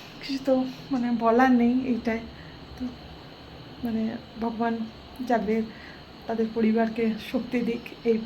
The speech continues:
মানে যারা তাদের নিজের, তাদের প্রিয়জনকে হারিয়েছে।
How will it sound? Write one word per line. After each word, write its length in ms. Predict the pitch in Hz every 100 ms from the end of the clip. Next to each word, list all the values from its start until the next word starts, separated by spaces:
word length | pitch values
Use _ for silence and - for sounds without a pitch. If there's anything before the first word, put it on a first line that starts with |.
| - -
মানে 200 | 233 226 233 - - 220
যারা 400 | 220 208 208 214 - - - - - - - - - -
তাদের 200 | 240 220
নিজের, 300 | 214 214 220 214 - - - - -
তাদের 220 | 220 220 214 -
প্রিয়জনকে 480 | 233 220 220 220 226
হারিয়েছে। 560 | 226 226 220 220 254